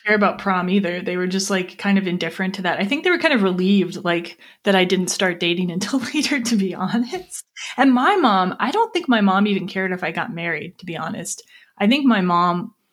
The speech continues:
wanted me to have a career more than anything. She passed away when I was twenty. And so I can only guess on this, but I'm pretty sure she really just wanted me to have a career, to travel the world, to, like, you know, experience things that maybe she didn't experience as much of.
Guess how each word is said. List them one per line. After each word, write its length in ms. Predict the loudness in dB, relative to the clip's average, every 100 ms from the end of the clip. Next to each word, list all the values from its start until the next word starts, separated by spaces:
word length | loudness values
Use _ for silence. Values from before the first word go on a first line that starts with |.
| _ _ -2
wanted 360 | 2 4 4
me 140 | 2 2
to 80 | 0
have 160 | -2
a 60 | -4
career 480 | -10 -4 -2 0 -2
more 180 | -2
than 160 | 0 -2
anything. 540 | -2 -4 -8 -8 -8 -4
She 220 | 0 2
passed 300 | 2 0 2
away 160 | 0 0
when 100 | -4
I 80 |
was 100 | -8
twenty. 440 | -8 -8 -6 -10 -12 -20 -12 2
And 160 | 4
so 120 | 4
I 20 | 4
can 160 | 4
only 180 | 2 2
guess 280 | 2 2 0
on 120 | -4
this, 140 | -6 -2
but 100 | 0
I'm 100 | 2
pretty 240 | 2 2
sure 160 | 4 2
she 220 | 0 0
really 260 | 0 0 -2
just 220 | -4 -2
wanted 180 | -2 0
me 120 | -2
to 80 | -2
have 120 | -4
a 60 | -4
career, 340 | 0 4 4
to 100 | 2
travel 280 | -2 -2 -2
the 120 | -2
world, 420 | 2 4 4 0 -2
to, 140 | -4
like, 340 | -2 -6 -6
you 120 | -4 -4
know, 100 | -4
experience 640 | -6 0 2 2 -2 -4
things 240 | -6 -6
that 100 | -8
maybe 220 | -8 -6
she 180 | -2 0
didn't 220 | 0 -2
experience 500 | -8 -8 -8 -8 -10
as 100 | -12
much 220 | -14 -14 -18
of. 280 | -20 -20